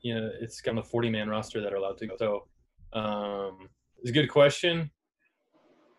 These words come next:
Uh, we just have more digging, I guess, to sa-, find exactly who would be allowed to go work out, you know, but the facilities, I know they're restricting, in the agreement they sent over, they're restricting fifty players to work out,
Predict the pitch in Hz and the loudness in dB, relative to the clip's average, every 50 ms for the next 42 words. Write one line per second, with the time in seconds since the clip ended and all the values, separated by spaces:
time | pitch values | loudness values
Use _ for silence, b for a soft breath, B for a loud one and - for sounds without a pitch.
0 | _ _ _ _ _ _ _ _ _ _ _ - 113 113 113 113 123 143 123 110 | _ _ _ _ _ _ _ _ _ _ _ 0 2 4 4 4 4 4 4 2
1 | 104 110 113 113 113 110 110 110 113 107 - - - 110 101 - - 120 110 107 | 2 0 0 2 2 0 2 0 0 0 -2 -4 -6 -8 -8 -6 -4 -2 -2 -2
2 | - - 117 113 110 107 113 110 107 110 110 117 107 - 110 104 101 98 101 104 | -2 -2 -2 -2 0 0 0 0 0 0 0 0 0 0 0 0 0 0 0 0
3 | 113 117 120 120 120 120 120 123 120 113 104 113 117 113 110 107 107 - 104 - | 0 2 2 4 4 2 2 2 0 0 0 0 0 -2 -2 -2 -4 -6 -10 -12
4 | - - - 117 113 113 110 113 110 117 120 127 131 127 120 117 - - _ _ | -10 -8 -4 -2 0 0 0 0 2 2 2 2 2 2 2 0 -2 -8 _ _
5 | _ _ _ _ _ _ _ _ _ _ _ _ _ _ _ _ _ _ _ _ | _ _ _ _ _ _ _ _ _ _ _ _ _ _ _ _ _ _ _ _
6 | _ _ _ _ _ _ _ _ _ _ _ _ _ _ - 127 120 120 120 123 | _ _ _ _ _ _ _ _ _ _ _ _ _ _ 0 2 4 6 6 4
7 | 120 117 - - - 135 131 135 - 127 127 123 120 117 113 - - - - _ | 4 2 0 0 2 2 2 0 0 -2 0 0 0 0 -2 -4 -8 -12 -20 _
8 | _ - _ _ _ _ - - _ _ _ _ _ _ _ _ - - 127 127 | _ -20 _ _ _ _ -20 -20 _ _ _ _ _ _ _ _ -4 0 0 2
9 | 127 123 123 120 120 120 113 120 120 120 139 143 139 127 117 120 120 - 135 123 | 4 4 4 4 4 4 4 4 4 4 4 4 4 4 2 2 0 0 0 2
10 | 120 123 120 117 113 110 110 107 101 - - 120 113 - 113 101 - - 107 - | 4 4 4 4 4 2 2 0 -2 -4 -6 -8 -6 -6 -8 -8 -8 -8 -10 -8
11 | - - 113 110 - 117 117 110 120 135 139 139 135 - 127 120 120 120 120 - | -8 -8 -8 -6 -4 -2 0 2 2 2 2 0 0 0 0 2 2 2 2 2
12 | 120 117 117 113 110 - - | 2 4 4 4 2 0 -4